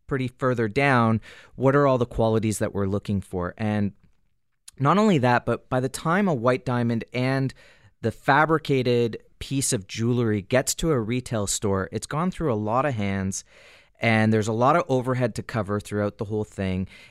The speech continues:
And what you're ending up with is not something necessarily that's going to rise in value over time. We just, in my experience, we've been doing this for over ten years, and we have not seen any of those type of diamonds rise in value.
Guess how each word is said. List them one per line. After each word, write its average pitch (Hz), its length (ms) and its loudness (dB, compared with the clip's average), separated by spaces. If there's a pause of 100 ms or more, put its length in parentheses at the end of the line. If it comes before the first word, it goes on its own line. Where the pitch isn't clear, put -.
And 123 260 2 (120)
what 165 200 0
you're 202 160 4
ending 175 260 2
up 165 160 0
with 127 200 -2
is 117 160 0
not 143 340 2
something 143 400 -2
necessarily 120 600 -2
that's 113 220 -4
going 113 360 -2
to 110 440 -4
rise 120 480 0
in 139 140 2
value 120 480 2
over 113 240 0
time. 104 300 -2
We 107 140 -4
just, - 320 -4 (420)
in 131 120 4
my 143 260 6
experience, 151 680 0
we've 139 100 -2
been 131 160 0
doing 131 240 2
this 127 160 0
for - 160 -4
over 113 160 -2
ten 110 260 -2
years, 107 220 0
and 101 140 -2
we 123 100 -2
have 113 140 0
not 107 360 2
seen 101 320 -2
any 123 260 0
of 98 120 -4
those 107 240 0
type 104 240 -6
of 87 100 -10
diamonds 98 400 -2
rise 98 640 -2
in 92 240 -2
value. 92 560 -4